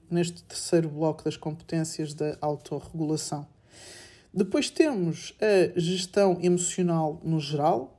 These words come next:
ok? A gestão de, da raiva, da tristeza, da frustração, da ansiedade, ahm, e, e relacionar essas emoções àquilo que nos ativa para,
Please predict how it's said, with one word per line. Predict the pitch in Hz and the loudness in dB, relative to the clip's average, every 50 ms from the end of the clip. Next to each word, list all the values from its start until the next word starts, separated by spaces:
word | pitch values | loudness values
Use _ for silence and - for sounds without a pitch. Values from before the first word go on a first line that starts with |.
| - | -10
ok? | - 160 165 170 - 175 202 226 214 175 | -8 -8 -4 0 2 2 4 4 2 2
A | 165 | 0
gestão | 160 - - - - - 156 160 156 151 147 139 139 143 | -2 -2 -8 -6 -4 -2 -2 -2 -2 -4 -6 -10 -12 -12
de, | 143 151 151 147 147 143 | -12 -10 -8 -8 -8 -8
da | 143 156 151 | -8 -8 -10
raiva, | 151 - - 151 151 151 151 151 151 | -6 -4 -2 0 0 0 0 -2 -2
da | 147 151 143 | -2 -2 -4
tristeza, | - 156 151 147 - - - 156 160 156 147 143 147 151 151 151 160 165 - - _ _ - | -4 -4 -6 -6 -6 -4 -2 0 0 0 -2 -4 -6 -6 -6 -8 -8 -12 -16 -20 _ _ -4
da | - 160 151 | -2 -2 -2
frustração, | 151 - - 160 160 - - 165 160 165 - - 165 160 160 160 160 160 156 | 0 -2 -4 -4 -4 -2 -2 -2 0 0 0 -2 0 0 0 0 0 -2 -2
da | 156 160 160 | -2 -2 -2
ansiedade, | 160 156 - - - 165 151 156 156 160 160 156 156 156 - - - - - _ _ - | -2 -2 -2 -2 -2 -2 -2 0 -2 -2 -2 -2 -4 -8 -10 -18 -20 -20 -20 _ _ -10
ahm, | - 156 151 156 151 147 147 147 143 143 - | -6 -4 -2 -2 -2 -2 -4 -6 -8 -8 -4
e, | - 170 165 165 - 165 | -2 0 0 0 0 -2
e | 160 | 0
relacionar | - - 180 180 180 - - 180 175 170 170 165 156 151 - - | 4 6 6 6 6 4 2 2 4 4 2 2 0 0 0 2
essas | 180 190 180 185 - 185 180 170 | 4 4 4 4 4 2 2 4
emoções | 185 170 170 170 - - 185 185 202 202 196 | 2 0 0 -2 0 2 2 2 2 2 2
àquilo | 185 175 175 - 214 196 | 0 0 0 0 -2 -2
que | 196 - 185 | -2 -2 0
nos | 180 180 175 170 175 | 2 2 2 2 2
ativa | 165 165 165 - - 190 180 180 175 170 196 180 | 0 0 -2 -4 -2 -2 0 0 2 2 0 0
para, | 185 - - 170 170 170 180 180 180 | 0 2 2 2 2 2 0 -2 -4